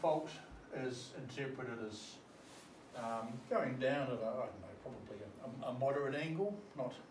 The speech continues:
not too steep and not too gentle, about like that. Um, and as it gets down to depth, it's thought to sort of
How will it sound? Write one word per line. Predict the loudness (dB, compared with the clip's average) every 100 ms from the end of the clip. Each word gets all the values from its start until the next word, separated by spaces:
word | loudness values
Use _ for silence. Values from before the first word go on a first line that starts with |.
| -4
not | -4 -2
too | -4 -4
steep | -2 -4 -2
and | -4
not | -4 -4
too | -6
gentle, | -2 -2 -2 -2
about | -2 -2
like | -6 -8 -8 -2
that. | -2 -2 -8 -14 -16 -16 -16 -16 -2 2
Um, | 2 2 0 -4 -8 -14 -16 -16 -16 -16 -16 -14 0
and | 2
as | 4
it | 2
gets | 0 -2
down | 0 2 2 0
to | -4 -2 0
depth, | 0 -4 -10 -14 -16 -16 -18 -18 -18 -12
it's | -10 -6
thought | -4 -4 -6
to |
sort | -6
of | -4